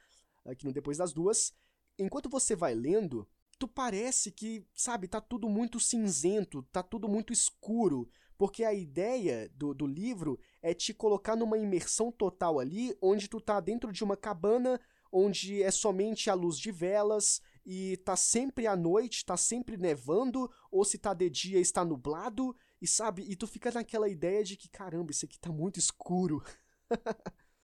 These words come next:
E claro, pra tu entender isso que eu tô te dizendo, pra tu tá, sabe, tu tem que tá imerso na história. É a questão do pacto ficcional, vamos dizer assim, ah, onde tu aceita a ideia, meio que tu traz aquilo pra tua realidade, é meio que tu tá,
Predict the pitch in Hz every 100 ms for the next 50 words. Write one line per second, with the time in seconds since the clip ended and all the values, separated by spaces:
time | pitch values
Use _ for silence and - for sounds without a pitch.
0 | - 208 269 262 190 202 196 262 269 254
1 | 214 160 143 196 247 143 - _ - 170
2 | 165 180 175 170 151 143 127 147 208 196
3 | 135 143 151 - 190 - 196 175 135 104
4 | _ - - 202 190 135 110 104 - 156
5 | 196 - 208 214 214 190 208 233 - -
6 | 147 131 - - 139 127 110 98 - 147
7 | 165 170 208 - 196 202 196 - 208 -
8 | 202 196 - - 175 143 175 156 127 147
9 | 151 147 151 147 - 165 160 - _ _
10 | _ - 131 127 127 151 175 180 202 -
11 | 220 220 202 165 160 175 - - 262 311
12 | 254 196 139 165 131 107 151 - - 208
13 | - 165 247 196 170 202 208 180 165 202
14 | 240 208 185 139 139 160 120 120 165 185
15 | 190 202 208 208 190 135